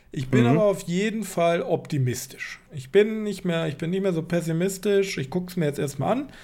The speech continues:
Speaker 1: Ich meine, die können's immer noch voll verkacken, aber
Speaker 2: Ja, ich, ich hab, ich hoffe, dass sie noch ein paar große, große Momente geben, weil es gibt so ein paar Momente, die sind riesig. Und ich sehe halt auch das Geld.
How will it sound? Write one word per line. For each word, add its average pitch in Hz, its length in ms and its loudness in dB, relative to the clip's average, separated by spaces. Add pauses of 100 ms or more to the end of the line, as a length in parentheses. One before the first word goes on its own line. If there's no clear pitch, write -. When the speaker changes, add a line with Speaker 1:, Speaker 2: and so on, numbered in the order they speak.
(200)
Speaker 1:
Ich - 80 -20
meine, 160 280 6
die 156 80 0
können's 156 220 -2
immer 196 140 2
noch 226 120 2
voll 214 200 4
verkacken, 208 520 -4
aber 156 500 2 (1300)
Speaker 2:
Ja, 139 180 10
ich, - 240 -2
ich - 160 -6
hab, 175 160 -2 (380)
ich - 240 -8
hoffe, 170 260 4
dass 160 200 2
sie 165 80 0
noch 151 120 2
ein 147 100 -2
paar 147 160 2
große, 139 920 4
große 135 320 2
Momente 147 420 4
geben, 143 280 2
weil 135 120 2
es - 220 -2
gibt - 240 0
so - 140 -2
ein 139 120 -2
paar 165 280 8
Momente, 170 420 4
die 143 60 -2
sind 135 200 2
riesig. 120 480 -2 (400)
Und 185 160 12
ich 180 120 8
sehe 190 200 12
halt 180 160 10
auch 147 320 8 (1080)
das 107 200 8
Geld. 92 360 8